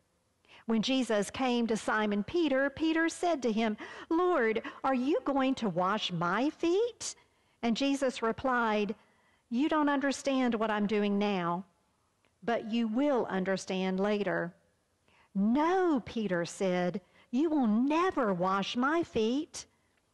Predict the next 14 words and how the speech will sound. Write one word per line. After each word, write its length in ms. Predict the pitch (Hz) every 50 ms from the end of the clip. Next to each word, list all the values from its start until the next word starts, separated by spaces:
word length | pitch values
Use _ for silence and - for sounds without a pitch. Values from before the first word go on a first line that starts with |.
| _ _ _ _
And 140 | - 214 220
Jesus 480 | 196 254 285 302 302 - 285 262 - -
replied, 680 | 233 214 - - 247 220 214 202 202 208 202 202 190 - - - - -
"Unless 440 | - 240 240 269 320 339 359 359 349
I 220 | - - 247 240 233
wash 500 | 214 214 226 220 240 254 277 - - -
you, 300 | 269 285 294 294 294 294 - _ _ _ _ _ _ -
you 220 | 226 240 277 294
won't 280 | 277 294 302 302 285 277
have 460 | 240 254 254 247 233 233 233 240 - -
a 60 | 262
place 600 | - - - - 320 320 277 220 - - - - -
with 260 | - 196 190 185 -
me." 380 | 180 170 160 156 156 156 160